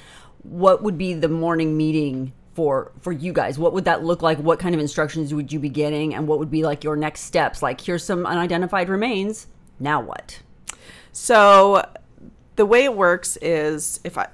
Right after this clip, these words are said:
Speaker 2: I, I'm given a case, you know, whether it's homicide or let's just say unidentified human remains, we wanna know who the person is.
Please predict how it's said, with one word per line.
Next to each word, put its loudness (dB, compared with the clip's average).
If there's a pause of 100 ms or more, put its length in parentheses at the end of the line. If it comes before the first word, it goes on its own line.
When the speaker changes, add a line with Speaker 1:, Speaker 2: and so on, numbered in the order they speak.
Speaker 2:
I, 0 (100)
I'm -2
given -2
a -4
case, -8 (140)
you -10
know, -4
whether -2
it's -8
homicide 0
or -8 (120)
let's -6
just -8
say -4
unidentified -8
human -10
remains, -10 (380)
we -2
wanna 2
know 0
who -4
the -6
person -4
is. -8